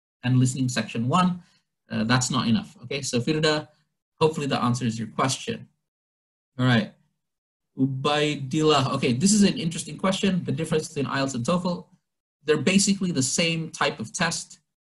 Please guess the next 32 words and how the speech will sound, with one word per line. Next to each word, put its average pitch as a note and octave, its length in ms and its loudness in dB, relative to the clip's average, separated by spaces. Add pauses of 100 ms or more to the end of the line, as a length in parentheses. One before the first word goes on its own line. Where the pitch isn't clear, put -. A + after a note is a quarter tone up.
(220)
They B2+ 160 4
do C#3+ 200 0
the B2+ 120 2
same D#3 340 -2
thing. E3 420 -4 (460)
Uh, A#2 340 0
it's B2+ 120 -6
just C#3 280 -4
ielts D3+ 440 0
is C3 140 -4
owned C3 420 0
by A#2 360 2
British B2+ 440 -2
Council, A#2 840 -2 (400)
um, A2 680 -2 (140)
Cambridge, A#2 600 2 (100)
and A2 180 -4
I A#2 140 0
D A2+ 140 2
P, D#3+ 460 -4 (300)
and A#2+ 160 0
toefl B2+ 480 -2
is A#2 240 -2
owned A2+ 340 0
by G#2 540 -6
E - 100 -8
T E3 200 -6
S, - 280 -8
I F#3 60 0
think A3+ 240 -2
they're G#3+ 140 2
called, - 340 -4